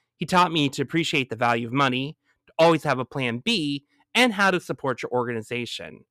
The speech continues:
When I worked at Best Buy as a member of the Geek Squad, he switched to buying all of his electronics there. My mother, a dedicated homemaker and volunteer, played a pivotal role in my early life. She left her job in retail to raise me and my sister,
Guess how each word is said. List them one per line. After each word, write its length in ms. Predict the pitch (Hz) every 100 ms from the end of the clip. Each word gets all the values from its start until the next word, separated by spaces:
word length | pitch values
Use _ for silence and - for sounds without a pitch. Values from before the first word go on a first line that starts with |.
| _ _ _ -
When 120 | 185
I 100 | 135
worked 280 | 127 143 -
at 120 | 117
Best 300 | 139 135 -
Buy 160 | 127 117
as 120 | 110
a 40 | 117
member 300 | 131 131 113
of 80 |
the 60 | 113
Geek 260 | 120 175 -
Squad, 420 | - 110 107 -
he 120 | - 170
switched 360 | - 185 175
to 80 | 139
buying 260 | 131 123 -
all 220 | 143 147
of 80 | 127
his 120 | 120
electronics 720 | 110 104 - 120 85 73 -
there. 320 | 69 52 60 _ _ _ _ _ _ _ _ _ _ _ _ _ _ -
My 140 | 214
mother, 440 | 240 220 113 80 _
a 60 | 180
dedicated 440 | 233 247 254 262
homemaker 420 | 185 190 175 - 165
and 100 | 143
volunteer, 500 | 135 127 - 107 113
played 260 | - 202
a 60 | 196
pivotal 400 | - 220 202 165
role 260 | 135 127
in 60 | 120
my 180 | 117 -
early 260 | 120 120 110
life. 480 | 101 71 - _ _ _ _ _ _
She 160 | -
left 220 | 202 226 -
her 80 |
job 240 | 226 208 190
in 100 | 156
retail 420 | 143 131 139 123
to 100 | 127
raise 280 | 131 135 -
me 140 | 131
and 100 | 127
my 120 | 120 113
sister, 580 | - 107 - 95 -